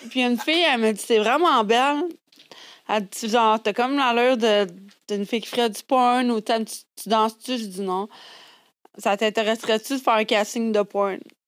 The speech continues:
Ça, peut-être, ouais. <laughs> Elle dit, « Je te laisse ma carte. » Elle dit, « Appelle-nous, viens nous voir. »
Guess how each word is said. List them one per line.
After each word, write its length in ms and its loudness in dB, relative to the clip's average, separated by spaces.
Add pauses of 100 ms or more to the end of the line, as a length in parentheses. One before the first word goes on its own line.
(1000)
Ça, 340 0 (680)
peut-être, 380 0
ouais. 220 2 (580)
<laughs> 100 -6 (480)
Elle 60 -14
dit, « 120 -10
Je 0 -
te 40 2
laisse 260 2
ma 160 0
carte. » 380 0 (560)
Elle 140 -8
dit, « 220 -8
Appelle-nous, 460 -2
viens 140 -4
nous 120 -6
voir. » 200 -8